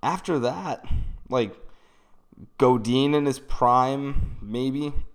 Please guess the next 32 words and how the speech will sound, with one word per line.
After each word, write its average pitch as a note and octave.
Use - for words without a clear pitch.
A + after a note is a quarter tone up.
Um, A#2
Chiellini D3
in C#3+
his C3+
prime, C#3+
but A#2+
not B2+
Alderweireld, A2
not C3
Vertonghen. A2+
I -
think D#3
Laporte's C3
really A#2+
good, A2+
but B2
I B2
don't A#2
think B2
he's A2+
a, A2+
I G#2+
don't A2+
think A2+
you A#2
can A2
put A#2+
him A#2
up A2+
against A2
Romagnoli A2
and G2+